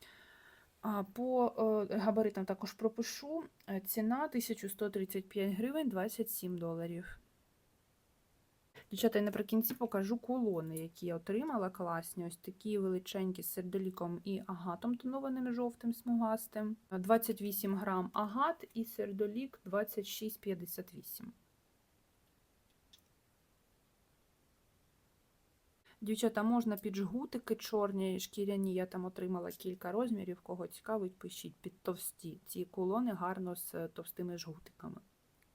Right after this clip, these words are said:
По довжині зазначу, вартість таких тисяча дев'яносто п'ять гривень, двадцять шість доларів. Е, ще, дівчата, по люксовим камінчикам є аквамарин і чароїд по одній штучці.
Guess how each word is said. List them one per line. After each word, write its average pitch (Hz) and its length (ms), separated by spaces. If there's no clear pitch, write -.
По 240 80
довжині 226 520
зазначу, 226 640
вартість 240 380
таких 285 320
тисяча 220 360
дев'яносто 196 600
п'ять 202 300
гривень, 254 380
двадцять 185 380
шість 165 320
доларів. 151 560
Е, 185 80
ще, 247 180
дівчата, 233 460
по 247 300
люксовим 202 500
камінчикам 190 720
є 202 300
аквамарин 208 600
і 208 80
чароїд 202 560
по 226 100
одній 202 240
штучці. 202 680